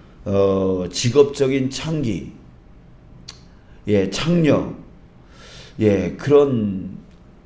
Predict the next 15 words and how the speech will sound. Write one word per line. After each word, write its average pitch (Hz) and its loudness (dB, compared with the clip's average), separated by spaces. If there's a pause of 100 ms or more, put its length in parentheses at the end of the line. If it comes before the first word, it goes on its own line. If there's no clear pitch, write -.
(680)
어, 101 -6
사람을 135 2
표현할 180 0
때 117 0
쓰는 95 -4
단어라고 90 -6
합니다. 73 -12 (720)
자, 104 0
그러니까 127 2 (960)
이, 143 4 (600)
어, 107 6
레위인의 139 4
첩이었던 139 -2
이 147 -2
여인은 104 0